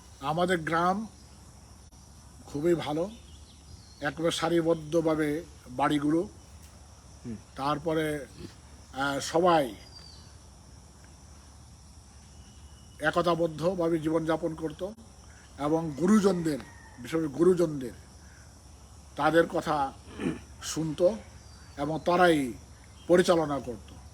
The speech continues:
Speaker 1: তারা যা কিছু বলবে, এই সেইগুলোই আমরা সবাই, অর্থাৎ গ্রামের সবাই মানত। আর এই ক্ষেত্রে আমার বাবা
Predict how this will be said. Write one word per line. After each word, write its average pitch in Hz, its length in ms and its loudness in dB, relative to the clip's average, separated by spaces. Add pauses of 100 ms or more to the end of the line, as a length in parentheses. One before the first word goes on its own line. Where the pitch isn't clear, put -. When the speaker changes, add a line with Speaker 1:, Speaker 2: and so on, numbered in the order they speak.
(140)
Speaker 1:
তারা 147 220 0
যা 156 220 4
কিছু 185 260 -4
বলবে, 175 440 0 (520)
এই 143 240 -4
সেইগুলোই 147 640 -2 (460)
আমরা 139 220 -4
সবাই, 147 480 0 (500)
অর্থাৎ 156 260 0
গ্রামের 147 360 -2
সবাই 127 400 -4 (420)
মানত। 123 360 -8 (200)
আর 139 280 0
এই 156 180 2
ক্ষেত্রে 175 400 0
আমার 151 280 -2
বাবা 147 460 2